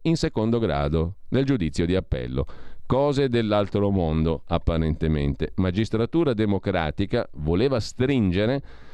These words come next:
per usare un'espressione cara a Nello Rossi, che ne è l'ideologo, un cordone sanitario intorno al sindaco di Riace, Mimmo Lucano. È lo spaccato che emerge dalle intercettazioni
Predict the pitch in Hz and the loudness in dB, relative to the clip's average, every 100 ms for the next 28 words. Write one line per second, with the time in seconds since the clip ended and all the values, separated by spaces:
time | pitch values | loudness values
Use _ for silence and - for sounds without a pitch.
0 | - - - 120 127 170 131 110 110 104 | -14 -8 -2 0 2 2 2 2 0 0
1 | 131 110 - 113 110 101 101 104 98 90 | 0 0 0 0 2 2 2 2 2 2
2 | 80 - 110 135 123 98 85 82 82 82 | 0 0 0 0 -2 0 2 2 2 2
3 | 82 82 71 82 113 - 139 - 143 151 | 2 2 2 2 2 2 0 2 0 2
4 | 151 135 98 87 107 139 - 85 78 85 | 2 2 2 2 2 0 0 0 0 0
5 | 95 - 131 120 95 87 110 117 - 82 | -2 0 -2 0 0 0 0 0 0 2
6 | 80 85 87 82 82 85 82 80 - 85 | 2 0 0 0 2 2 2 2 0 -2
7 | 85 - 95 151 156 151 151 87 78 76 | -2 -2 0 2 2 2 0 -2 0 0
8 | 78 - - - - 71 85 - 113 156 | -2 -8 -16 -14 -4 0 2 0 0 0
9 | 170 135 107 113 113 82 78 82 101 95 | 0 0 2 2 2 0 0 0 0 2
10 | 101 107 110 - 110 113 - 120 85 69 | 2 2 0 0 0 -2 0 0 2 0